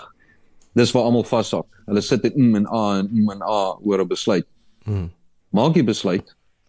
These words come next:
Speaker 1: en stick met jou guns en gaan vir dit. En soos wat sy gesê het, jy weet, jy, wanneer jy daai besluit gemaak het en jy is committed,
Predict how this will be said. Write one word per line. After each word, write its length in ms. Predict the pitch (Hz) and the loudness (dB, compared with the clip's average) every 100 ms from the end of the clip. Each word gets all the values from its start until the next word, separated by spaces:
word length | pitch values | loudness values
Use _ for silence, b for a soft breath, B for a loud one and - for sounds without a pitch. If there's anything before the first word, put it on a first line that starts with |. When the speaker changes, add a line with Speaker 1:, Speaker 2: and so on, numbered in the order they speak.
| _ - | _ -6
Speaker 1:
en 400 | 104 101 101 - - - | 0 2 2 -2 -14 -18
stick 360 | - - 143 - | -14 -2 0 2
met 140 | 127 104 | 0 2
jou 140 | 101 | 2
guns 520 | 110 101 85 - - - | 2 0 -2 -10 -18 -8
en 260 | 104 95 | 0 0
gaan 240 | 95 113 113 | 2 2 2
vir 160 | 110 | 4
dit. 220 | 95 87 _ b b b b b b - | 2 0 _ b b b b b b -2
En 480 | 104 107 104 104 101 | 2 4 4 2 0
soos 220 | 131 117 | -2 -2
wat 140 | 127 | -2
sy 120 | - 120 | -2 -2
gesê 460 | 110 - 131 113 | -2 0 2 2
het, 100 | 92 - - - 101 | 2 -4 -18 -12 -2
jy 100 | 98 | 0
weet, 160 | 95 | 0
jy, 520 | 104 98 95 98 98 - _ _ _ 104 - | 0 0 2 2 2 -2 _ _ _ -14 -4
wanneer 200 | 101 104 | 0 2
jy 60 | |
daai 120 | 107 104 | 4 2
besluit 320 | 101 139 127 | 2 0 0
gemaak 360 | 123 110 110 - | 0 0 0 -2
het 120 | 95 | -2
en 80 | 95 | -2
jy 80 | |
is 100 | 90 | -2
committed, 460 | - 90 104 104 90 | -2 0 0 0 -4